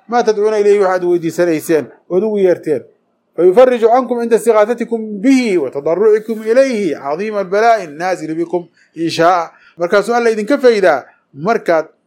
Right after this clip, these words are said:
isaga gargaar weydiisataan oo aad isu bihinbihisaan baladii maaragtay weyneed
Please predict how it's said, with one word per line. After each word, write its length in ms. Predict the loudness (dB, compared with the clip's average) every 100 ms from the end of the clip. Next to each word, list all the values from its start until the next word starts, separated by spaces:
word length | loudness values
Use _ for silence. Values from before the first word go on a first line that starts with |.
| _ _
isaga 440 | -6 0 2 0 -4 _ _ _ _ _
gargaar 320 | -2 2 2
weydiisataan 640 | 4 0 -2 -4 -2 -2 -2 -8
oo 100 | -6 -4
aad 140 | -4
isu 140 | -2 -2
bihinbihisaan 800 | 0 0 0 -2 0 -2 -2 -8 _ _ _ _ _ -10
baladii 600 | 0 4 4 0 -6 -6
maaragtay 480 | -4 -2 -2 -4 -4
weyneed 440 | -2 -2 -2 -4